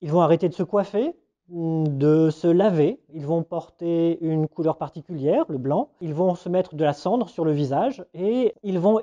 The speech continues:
éviter tout contact avec l'extérieur. Donc la personne dans son lit va être lavée, emportée, elle va porter un linceul et elle va être exposée dans sa maison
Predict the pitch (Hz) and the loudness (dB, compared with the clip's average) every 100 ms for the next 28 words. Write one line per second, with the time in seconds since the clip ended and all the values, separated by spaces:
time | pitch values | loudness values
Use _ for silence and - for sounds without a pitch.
0 | 226 208 190 - 170 247 _ 269 220 - | -2 -2 -2 -2 -6 -6 _ -6 -6 -4
1 | 190 - 190 175 180 185 - 139 120 - | -4 -4 0 0 0 -2 -4 -10 -12 -16
2 | _ _ _ _ _ 180 226 220 - _ | _ _ _ _ _ -4 -2 -2 -8 _
3 | 180 226 - 240 226 170 180 208 190 196 | -10 -10 -4 -2 2 2 2 0 0 0
4 | 208 180 _ _ _ - 160 170 165 - | 0 -4 _ _ _ -8 -2 0 0 -4
5 | - 127 139 143 139 233 359 _ _ _ | -18 -6 0 0 2 0 -2 _ _ _
6 | 185 185 196 - - 202 180 - _ _ | -12 -8 -8 -8 -6 -6 -6 -10 _ _
7 | _ _ _ 156 147 170 185 180 151 147 | _ _ _ -10 -8 -6 -6 -6 -6 -2
8 | 143 - 208 285 226 - 226 330 - _ | -4 -2 -2 0 -2 -4 -4 -4 -8 _
9 | 202 214 190 240 - _ 262 269 - 220 | -6 -2 2 0 -2 _ -12 -12 -6 -4
10 | 165 147 226 _ _ _ _ _ _ _ | 0 0 -2 _ _ _ _ _ _ _
11 | - 143 254 269 190 175 147 240 | -8 0 0 0 0 2 2 -2